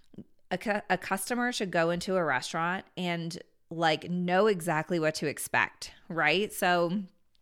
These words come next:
if it's happy hour, they should know what the lighting's gonna be, right? No one wants to walk into an evening dinner place with, like, blaring, bright fluorescent lights. Like, no one wants that, right?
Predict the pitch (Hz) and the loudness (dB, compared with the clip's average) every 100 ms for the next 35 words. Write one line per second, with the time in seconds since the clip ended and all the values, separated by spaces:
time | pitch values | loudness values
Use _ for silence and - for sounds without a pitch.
0 | _ - - 202 208 208 208 - 185 208 | _ -20 -18 -8 -6 -4 -4 -2 0 0
1 | 185 151 143 156 185 208 - - - - | 2 2 2 0 0 -2 -10 -20 -20 -8
2 | - 185 226 220 208 208 - - 185 185 | -2 0 0 0 0 -4 -6 -6 0 4
3 | 196 202 175 151 156 185 185 180 - 143 | 4 4 0 2 2 2 0 -2 -4 -6
4 | 123 90 71 135 135 175 180 180 185 214 | -6 -8 -8 -2 2 2 0 0 0 0
5 | 214 208 - 180 165 147 185 175 175 - | -2 -2 -4 0 2 2 0 -4 -4 -4
6 | 165 156 156 143 - 185 165 - 175 165 | -4 -2 -4 -6 -4 -6 -6 -6 -6 -4
7 | 180 175 170 170 151 165 170 170 - 139 | -2 -2 -2 -4 -4 -4 -4 -4 -4 -2
8 | 123 127 165 156 156 175 - 160 151 156 | -2 -4 -4 -4 -4 -8 -6 -2 0 2
9 | 160 165 165 160 165 151 - 156 151 156 | 4 2 2 0 -2 -4 -8 -10 -2 0
10 | 151 160 135 - _ _ _ - 165 151 | 2 0 -6 -14 _ _ _ -4 0 2
11 | 151 - 143 120 135 - - - 160 135 | 2 0 -6 -2 -2 -2 -6 -4 -4 -4
12 | 175 170 175 185 180 147 139 160 - - | -4 -2 0 0 0 0 0 0 -2 -4
13 | - - 143 131 160 | -4 -2 -2 0 -2